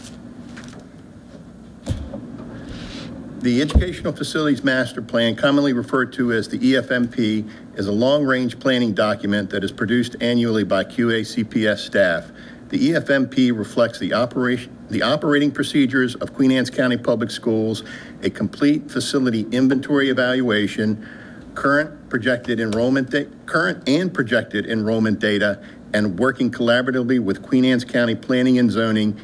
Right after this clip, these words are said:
an in-depth analysis of the planning and community development throughout all of Queen Anne's County. The E F M P is the basis upon which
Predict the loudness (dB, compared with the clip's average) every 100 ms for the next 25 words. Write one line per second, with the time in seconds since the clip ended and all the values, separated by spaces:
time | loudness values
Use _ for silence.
0 | -8 -4 0 4 4 6 4 2 -2 0
1 | 2 0 0 0 0 -2 -4 -4 -2 2
2 | 4 2 2 -2 2 4 4 4 0 2
3 | 2 2 -2 -2 0 2 2 2 0 0
4 | 0 -2 0 2 -2 -2 -2 0 0 -4
5 | -10 -16 -16 -16 -16 -16 -12 0 4 6
6 | 4 2 0 0 0 2 2 0 -2 -2
7 | -2 0 0 -4 -6 -2 0 2 2 0
8 | -2